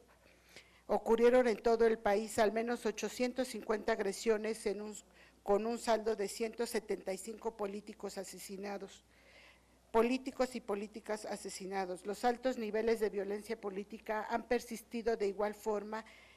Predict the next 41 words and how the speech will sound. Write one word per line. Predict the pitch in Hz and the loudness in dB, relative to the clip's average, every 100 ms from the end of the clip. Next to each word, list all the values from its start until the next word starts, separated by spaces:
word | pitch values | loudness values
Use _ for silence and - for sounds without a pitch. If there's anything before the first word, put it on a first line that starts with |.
| _ | _
en | 202 202 | -2 0
el | 202 196 | 2 0
actual | 196 - 233 233 | 0 2 2 4
periodo | 233 214 220 226 | 2 2 0 2
de | 214 190 | 0 0
transición | - 180 175 185 - 208 202 - - - | 0 -4 -4 -12 -4 -4 -4 -12 -20 -4
posterior | 202 - 214 214 233 | -4 0 0 6 6
a | 220 | 6
los | 202 - | 2 -2
comicios | 208 202 208 226 202 | -6 -6 -8 -6 -4
del | 190 | -4
pasado | - 185 214 208 208 | -4 -6 -6 -8 -10
primero | 196 190 196 196 196 - - - | -12 -12 -8 -8 -8 -10 -20 -10
de | - | -2
julio. | 185 - 196 175 165 - _ _ - _ | -2 0 -2 -2 -12 -18 _ _ -20 _
Desde | 208 208 214 | 2 4 4
el | 214 | 2
dos | 233 254 269 | 2 2 4
de | 277 | 0
junio | 254 254 247 | 2 0 0
y | 214 | 2
hasta | 196 - | 0 0
el | 202 | -4
treinta | 202 202 202 202 | -4 -6 -2 -4
y | 196 | -2
uno | 233 240 233 | -4 -2 0
de | 196 185 | 0 0
agosto | 180 190 220 - - 226 - - - | 0 0 -2 -4 -8 -8 -10 -18 -2
han | 240 254 | 0 0
ocurrido | 262 233 220 226 240 | -2 -4 -2 -2 -2
sesenta | 240 226 220 208 208 | 0 -6 -6 -4 -4
y | 202 | -4
tres | 226 233 247 | -4 -4 -2
ataques, | 233 226 220 233 202 | -2 -2 -2 -6 -4
de | 196 | -6
los | 190 - | -6 -4
cuales | 226 226 226 | 2 2 2
veintiuno | 208 202 226 240 240 | -4 -10 -8 -8 -8
fueron | - 233 233 | -2 -2 -2
homicidios | 220 196 185 214 220 226 | -6 -10 -14 -8 -6 -4
dolosos | 202 196 208 - 220 | -6 -6 -8 -8 -10